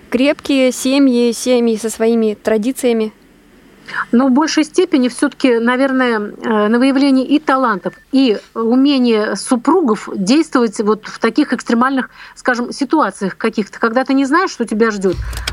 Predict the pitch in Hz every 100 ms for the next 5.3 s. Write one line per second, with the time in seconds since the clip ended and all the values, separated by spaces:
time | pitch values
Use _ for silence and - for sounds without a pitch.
0 | - 240 240 - - 214 339 - 220 247
1 | 269 302 - 196 214 190 220 202 240 302
2 | 311 _ _ _ - - - _ - _
3 | _ 233 247 247 269 294 320 - 240 196
4 | 208 196 202 202 247 247 247 233 285 254
5 | 196 185